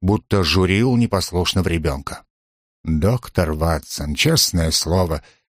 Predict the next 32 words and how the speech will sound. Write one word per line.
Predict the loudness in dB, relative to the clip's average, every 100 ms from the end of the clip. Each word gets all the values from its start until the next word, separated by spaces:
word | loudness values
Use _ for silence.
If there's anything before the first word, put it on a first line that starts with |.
| _ 2
я | 2
был | 4 2
о | 4
вас | 2 0
лучшего | -2 -2 0 0 0
мнения. | 0 -2 -4 -6 -10 _ _ _ _ _ _
Мой | 2 2
хозяин | 2 2 2 2 2
предпринял | -2 -6 -2 2 2 2
серьёзные | 2 2 2 2 2
меры | 2 2 2 0
для | 0 0
того, | 2 2
чтобы | 2 2 2
его | 2 2
адрес | 0 0 0
остался | 0 2 2 2
вам | 2 4
неизвестен. | 4 2 0 -2 -4 -6 -12 _ _ _ _ _
Он | 2 2
человек, | 4 2 4 2 2 0 -4
склонный | -4 2 4 4 2
к | 2 2
уединению. | 4 2 2 4 4 2 -4 -12 _ _ _ _ _ _
Так | 2 2
что | 2 0
прошу | 0 2 2
вас, | 2 0 -4 _ _ _
держите | 2 2 4 2 2
руки | 2 2 0
при | 0 0
себе, | 2 2 2 -2